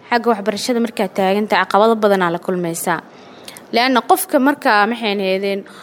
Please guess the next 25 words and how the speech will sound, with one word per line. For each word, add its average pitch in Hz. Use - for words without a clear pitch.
aa, 202
u 214
baa-, 214
xoolaha 262
horta 240
walaalka 220
baahi 214
loo-, 202
dhereg 277
looma 220
cuno, 196
ay 196
baahiyaa 196
loo 165
cunaa. 160
Wax -
badanaa 233
soo 185
arka 180
ani 185
dhanka 202
waxbarashada 185
markaa 180
ku -
jiro. 180